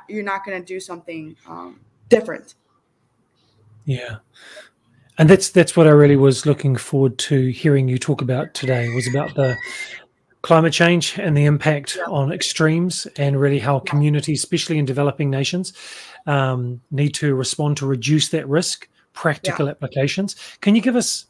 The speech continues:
Speaker 2: some more examples of things that your organization is doing?
Speaker 1: Oh, they're doing quite a bit. Um, I think one thing that the Sendai Framework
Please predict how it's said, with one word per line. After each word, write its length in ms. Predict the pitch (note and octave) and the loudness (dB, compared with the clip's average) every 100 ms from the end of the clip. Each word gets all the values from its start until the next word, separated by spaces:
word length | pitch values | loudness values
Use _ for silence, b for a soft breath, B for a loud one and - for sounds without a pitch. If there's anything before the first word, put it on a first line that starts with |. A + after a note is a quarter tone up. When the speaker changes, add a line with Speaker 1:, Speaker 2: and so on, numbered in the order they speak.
| _ - | _ -8
Speaker 2:
some 180 | - E3+ | -2 0
more 140 | F#3+ | 0
examples 580 | D3+ D#3+ C#3+ C#3+ B2 B2 | 0 -2 -2 -2 -6 -6
of 100 | A#2+ | -8
things 460 | - D3 C#3 C3+ - | -6 -4 -2 -4 -6
that 140 | D#3+ _ b b - | -8 _ b b -2
your 100 | D3+ | 0
organization 680 | C#3+ C#3 C#3 C3+ C3+ - C3+ | 2 2 0 0 -2 -2 -4
is 120 | A#2 | -2
doing? 320 | C#3+ D3+ A#2+ _ _ _ _ _ _ _ _ _ _ _ _ - | -2 -2 -6 _ _ _ _ _ _ _ _ _ _ _ _ -10
Speaker 1:
Oh, 180 | G#3 F#3+ | -6 -4
they're 120 | G3 | -4
doing 180 | A3+ A#3 | -2 -2
quite 160 | A3 | -2
a 60 | F3+ | -4
bit. 500 | E3+ F3 E3 - - - | -4 -4 -4 -10 -16 -12
Um, 500 | F3 E3 E3 F3+ - - | -10 -8 -10 -12 -16 -12
I 60 | A3 | -4
think 380 | C#4+ C#4+ C#4 - G#3+ G3 | 0 0 -2 -14 -16 -6
one 240 | C4+ D#4 D#4+ | 2 2 2
thing 340 | D#4+ D4 C#4+ | 0 2 2
that 440 | B3 A3 G#3+ G#3 _ - | 0 -6 -8 -10 _ -12
the 140 | G#3+ | -10
Sendai 300 | A#3 A3+ G#3 | -6 -4 -4
Framework 580 | G#3 F#3+ F#3+ E3+ E3 | -4 -6 -4 -8 -10